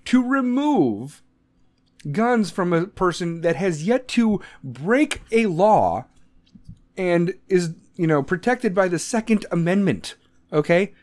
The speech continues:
The Second Amendment is not a law that gives guns to people. The Second Amendment protects people with guns from the government. So then you're going to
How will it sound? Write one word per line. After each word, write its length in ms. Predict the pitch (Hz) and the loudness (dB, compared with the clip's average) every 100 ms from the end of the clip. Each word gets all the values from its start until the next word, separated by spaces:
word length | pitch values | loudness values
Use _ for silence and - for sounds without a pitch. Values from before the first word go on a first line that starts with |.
| _ | _
The 80 | 196 | -2
Second 360 | - 302 311 269 | 6 6 8 4
Amendment 480 | 185 220 240 131 - | 4 4 4 2 0
is 100 | 175 | -2
not 220 | 208 214 | 0 4
a 80 | 190 | 4
law 340 | 147 190 170 | 2 2 2
that 220 | 143 123 | 2 0
gives 240 | 165 175 135 | 4 2 2
guns 320 | 139 180 165 | -2 -2 -4
to 120 | 131 | -6
people. 460 | - 196 127 98 - - - | -4 -4 -4 -10 -12 -20 -6
The 80 | 156 | -4
Second 340 | - 262 254 | 0 0 2
Amendment 540 | 196 156 214 165 135 - - - | 2 4 4 2 0 -8 -20 -6
protects 680 | 175 - - 226 233 - | -4 -4 -8 -6 -6 -8
people 420 | - 233 226 190 151 | -2 0 2 2 2
with 400 | 135 226 - 135 | 2 2 0 -2
guns 360 | 208 202 170 | 0 0 -2
from 280 | - 190 220 | -6 -2 0
the 100 | 190 | 0
government. 520 | 165 214 139 87 - _ _ _ _ _ _ | 2 2 2 -4 -10 _ _ _ _ _ _
So 220 | - 180 | -4 0
then 180 | 170 220 | 4 4
you're 80 | 214 | 4
going 300 | 185 190 185 | 2 -2 -2
to 300 | 175 123 | 0 0